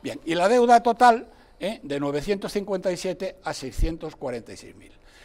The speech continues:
Entonces, por cada euro de pib creado, nos ha endeudado el señor Rajoy,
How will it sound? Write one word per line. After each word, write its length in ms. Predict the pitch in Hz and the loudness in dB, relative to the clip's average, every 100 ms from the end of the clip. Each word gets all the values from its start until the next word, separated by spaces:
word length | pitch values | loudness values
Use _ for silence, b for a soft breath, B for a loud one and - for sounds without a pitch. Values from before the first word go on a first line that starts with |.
| b b b b | b b b b
Entonces, 480 | 180 226 247 - - | -4 2 2 2 -2
por 400 | - 226 226 - | 4 6 6 6
cada 460 | 208 202 202 240 | 4 6 6 6
euro 480 | 269 285 277 269 269 | 6 4 2 4 4
de 200 | 254 247 | 2 -2
pib 560 | 247 254 240 233 240 233 | -2 0 2 2 -2 -2
creado, 640 | 226 240 254 233 233 - | 0 6 6 6 2 -2
nos 400 | 175 185 180 - | -10 -6 -6 -2
ha 80 | 254 | -4
endeudado 680 | 254 240 240 254 202 147 - | -2 -2 2 2 2 -4 -8
el 180 | - 151 | -10 -10
señor 280 | 139 190 254 | -8 -6 -4
Rajoy, 440 | 233 220 214 190 | -4 -2 -4 -6